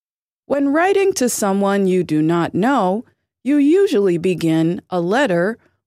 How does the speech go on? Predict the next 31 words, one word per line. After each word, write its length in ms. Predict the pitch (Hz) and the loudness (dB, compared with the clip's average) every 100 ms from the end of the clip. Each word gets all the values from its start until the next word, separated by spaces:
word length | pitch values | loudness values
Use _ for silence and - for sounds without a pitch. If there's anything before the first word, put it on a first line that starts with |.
| - | -8
with 240 | 262 - 247 | -8 -8 -6
"Dear" 540 | 339 339 180 151 175 _ _ - | -2 0 0 -2 -8 _ _ -4
and 160 | 233 | -2
the 60 | 226 | -2
title 720 | 220 277 302 320 320 320 320 _ _ _ | -2 -2 0 2 2 0 -2 _ _ _
of 160 | 196 185 | -8 -6
the 80 | |
person 800 | 180 - 262 262 - 240 240 240 - | -6 -2 -2 -2 -2 0 0 -2 -4
and 220 | - 190 190 | -4 -2 0
their 140 | 190 | 0
surname 760 | - 359 381 262 165 147 - 180 _ - | -2 0 0 2 0 -2 -4 -10 _ -6
or 140 | 277 | -6
family 440 | 277 294 269 196 170 | -2 -2 0 0 0
name. 460 | 165 156 151 165 _ _ _ _ _ _ _ | 0 0 -2 -4 _ _ _ _ _ _ _
Imagine 720 | 254 262 320 349 302 330 330 311 | -2 0 2 0 0 2 2 2
you 160 | 202 | 2
are 160 | 185 175 | 2 2
writing 460 | 202 220 226 214 - | 2 2 2 0 -2
a 100 | 160 | -2
letter 540 | 196 277 214 175 196 _ _ _ - | 0 0 0 0 -2 _ _ _ -8
to 100 | 269 | -6
congratulate 1040 | - 277 277 311 330 240 185 165 175 - | 0 0 2 2 2 0 0 2 0 -4
Corey 420 | - 233 226 214 | -4 -2 0 0
Goff, 640 | 208 311 269 151 147 - _ _ _ _ _ _ | 0 -2 0 -2 -8 -14 _ _ _ _ _ _
the 80 | 240 | -2
young 380 | 247 339 403 285 | 0 2 2 2
woman 480 | 196 175 175 214 - _ - | 2 2 0 0 -6 _ -6
who 120 | 240 | -4
defeated 720 | 208 220 - 311 320 339 277 | -2 -4 -2 0 2 0 -2
Venus 440 | 220 254 254 254 | -2 0 0 -2
Williams 640 | 277 349 277 170 156 175 | -2 0 0 0 0 -4